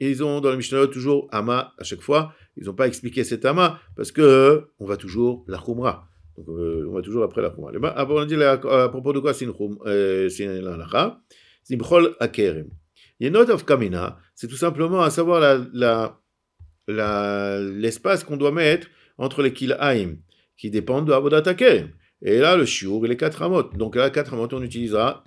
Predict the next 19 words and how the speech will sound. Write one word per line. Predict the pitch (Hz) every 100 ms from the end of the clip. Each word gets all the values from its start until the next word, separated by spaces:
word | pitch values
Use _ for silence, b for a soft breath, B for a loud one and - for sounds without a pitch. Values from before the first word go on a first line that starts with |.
| -
des | 101
amot | 101 117
de | 110
six | -
tfachim, | - 139 180
parce | 131
que | -
c'est | -
là, | 123 127
c'est | 113 113 104
selon | - 117 113
les, | 113 110 104
pour | - 113
être | 117 120
plus | - 139
rigoureux. | 139 147 156 156 _ _ _ b b b b -
Il | 135
y |
a, | 190 180 175 190